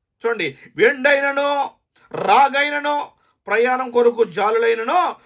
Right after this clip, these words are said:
రెండు అంగీలను, చెప్పులైనను, చేతికర్రను సిద్ధపరచుకొనకుడి అన్నాడు. ఏమన్నాడండి?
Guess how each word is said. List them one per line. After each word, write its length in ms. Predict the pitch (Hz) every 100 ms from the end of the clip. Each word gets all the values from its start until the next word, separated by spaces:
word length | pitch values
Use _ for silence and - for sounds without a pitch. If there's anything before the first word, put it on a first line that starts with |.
| -
రెండు 280 | 175 180 202
అంగీలను, 400 | 208 208 196 196
చెప్పులైనను, 800 | - 196 196 190 190 269 339 - _ _ _ _ -
చేతికర్రను 600 | 151 165 156 151 151 147
సిద్ధపరచుకొనకుడి 920 | 151 147 147 139 - 143 139 135 127
అన్నాడు. 340 | 120 113 98 _ _ _ _ -
ఏమన్నాడండి? 560 | 135 139 143 139 180